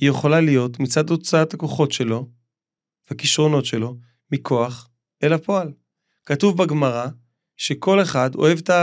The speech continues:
העבודה שלו. <laughs> במאמר המוסגר, היום רואים הרבה אנשים שלא אוהבים את העבודה שלהם, אולי גם על זה נדבר. אבל בן אדם אוהב את העבודה שלו.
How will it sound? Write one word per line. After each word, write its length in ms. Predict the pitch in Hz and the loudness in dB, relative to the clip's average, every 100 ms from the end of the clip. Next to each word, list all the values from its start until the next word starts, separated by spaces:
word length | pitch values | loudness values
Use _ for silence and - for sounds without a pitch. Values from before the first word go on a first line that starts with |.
| 170 - - | 0 -6 -4
העבודה 400 | 156 165 180 185 | -2 2 2 2
שלו. 300 | - 151 131 _ _ _ | 0 -2 -4 _ _ _
<laughs> 340 | _ _ 113 | _ _ -2
במאמר 440 | 139 143 143 160 175 | 2 4 4 4 4
המוסגר, 480 | 160 135 117 127 135 - _ _ _ | 2 -2 -4 -6 -6 -14 _ _ _
היום 260 | 143 170 190 | 4 6 6
רואים 180 | 170 170 | 2 2
הרבה 200 | 151 170 | 2 2
אנשים 200 | 151 165 | 2 2
שלא 280 | 170 165 | 4 6
אוהבים 200 | 170 143 | 6 4
את 60 | 139 | 0
העבודה 240 | 131 131 | -2 -2
שלהם, 240 | 131 175 185 - _ _ _ | -2 -4 -6 -14 _ _ _
אולי 120 | 170 | -2
גם 100 | 190 | 0
על 60 | 185 | 0
זה 100 | 190 | 0
נדבר. 280 | 170 139 135 _ - - _ | -2 -4 -10 _ -20 -20 _
אבל 200 | 143 156 | 0 2
בן 200 | 165 190 | 4 4
אדם 280 | 190 160 139 - | 4 2 0 0
אוהב 180 | 185 196 | 0 4
את 80 | |
העבודה 300 | 233 214 220 | 2 2 2
שלו. 260 | 202 180 151 | 2 0 -2